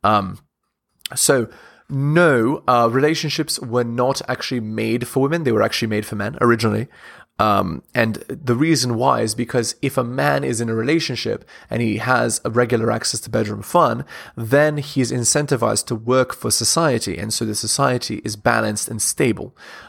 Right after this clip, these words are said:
Uh, whereas now, society is unstable because many men are not being rewarded for, um, being men, effectively.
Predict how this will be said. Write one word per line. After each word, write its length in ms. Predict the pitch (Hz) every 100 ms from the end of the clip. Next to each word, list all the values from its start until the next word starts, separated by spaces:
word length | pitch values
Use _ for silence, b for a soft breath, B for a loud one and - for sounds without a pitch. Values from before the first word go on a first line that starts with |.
| _
Uh, 180 | 127 110
whereas 360 | 113 120 110 147
now, 500 | 165 147 113 120 - b -
society 440 | - - 123 123
is 120 | 113 -
unstable 680 | 180 180 - 120 107 101 104
because 480 | 107 113 98 98 -
many 400 | 113 110 110 107
men 300 | 104 107 101
are 120 | - 107
not 200 | 110 -
being 160 | 107
rewarded 640 | 107 104 117 123 101 98 -
for, 560 | - - 131 101 92 - B B B B B -
um, 380 | 104 95 90 - 110
being 320 | 107 98 95
men, 220 | 117 104
effectively. 580 | 101 - 98 101 - -